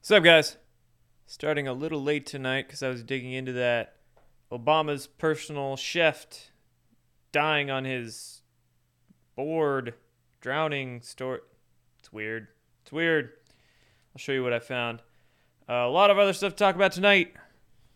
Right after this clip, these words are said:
Shit's going down in Israel, like, civil war, pretty much. Um, they got their own insurrection going on. Twitter rebranding. I hate it. X. X gonna give it to ya. It's horrible, man.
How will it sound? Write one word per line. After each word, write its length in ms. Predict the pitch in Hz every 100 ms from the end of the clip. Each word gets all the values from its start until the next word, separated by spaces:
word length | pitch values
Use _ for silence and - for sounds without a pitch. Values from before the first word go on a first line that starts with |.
| _ _
Shit's 240 | - 160
going 160 | - 151
down 180 | 147 147
in 120 | 131
Israel, 440 | 139 127 120 123 -
like, 140 | - -
civil 380 | - 135 123
war, 360 | 117 131 120 127 _ _
pretty 180 | 135 107
much. 360 | 123 117 - _ _
Um, 480 | 82 80 69 80 - _ _ _ _
they 140 | - 156
got 160 | 160
their 80 | 170
own 160 | 175 170
insurrection 640 | 185 160 165 156 143 156 147
going 220 | 143 139
on. 220 | 139 143 _ _ _ _ _ _ _ _ _ _ - -
Twitter 320 | - 220 214
rebranding. 800 | 202 202 151 190 196 196 190 180 _ _ _ -
I 120 | 147
hate 240 | 151 151
it. 320 | 151 - - _ _ _ _ _ _ _ _ _ -
X. 680 | 170 165 - - - - - _ _ _ _ _ 175
X 280 | 143 -
gonna 280 | - 156 160
give 220 | 156 165
it 80 | 165
to 140 | - 151
ya. 180 | 143 139 - _ _ _ _ _ _ _ _
It's 100 | _
horrible, 420 | - 165 135 110 107
man. 260 | 107 117